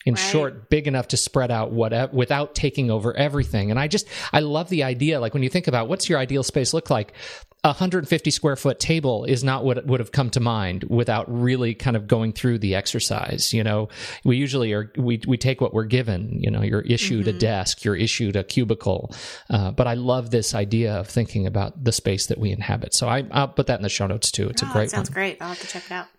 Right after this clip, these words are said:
Speaker 1: Um, I approach this with a, a, from a couple of different directions. Briefly, I wanna talk about out of class stuff. You know, we talked a little bit about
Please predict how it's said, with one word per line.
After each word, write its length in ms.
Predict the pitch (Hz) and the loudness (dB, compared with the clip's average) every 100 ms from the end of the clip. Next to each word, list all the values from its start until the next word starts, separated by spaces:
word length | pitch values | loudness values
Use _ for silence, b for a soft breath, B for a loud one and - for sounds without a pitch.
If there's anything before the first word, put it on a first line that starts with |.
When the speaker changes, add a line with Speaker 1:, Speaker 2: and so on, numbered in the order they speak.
| _ - | _ 0
Speaker 1:
Um, 220 | 170 175 190 | 0 0 -2
I 280 | 233 285 - | 0 -2 -2
approach 340 | 180 214 220 | 0 0 0
this 300 | 208 180 - | 0 0 0
with 200 | 175 160 | -2 0
a, 160 | 165 156 | 0 0
a, 420 | 160 156 - 58 | -2 -2 -4 -4
from 320 | 147 180 156 - | 0 0 2 0
a 60 | |
couple 240 | - 190 170 | 2 2 0
of 60 | |
different 180 | 143 147 | 0 2
directions. 320 | 135 120 131 | 0 0 -2
Briefly, 540 | - 226 269 175 147 139 | 2 0 2 2 2 2
I 60 | |
wanna 180 | 143 147 | 0 0
talk 260 | - 151 147 | 2 0 2
about 340 | 131 120 117 - | 0 0 -4 -4
out 240 | - 135 131 | 2 2 0
of 160 | 104 | -4
class 500 | - 120 101 87 - - | 0 0 2 -2 -4 -2
stuff. 600 | - - 110 - - - - - | -2 0 0 -2 -4 -6 -8 -4
You 200 | 131 110 | 0 2
know, 80 | |
we 100 | 113 | 0
talked 280 | 120 180 - | 0 0 0
a 20 | |
little 180 | 151 151 | 0 0
bit 80 | 135 | 2
about 300 | 117 110 | 2 0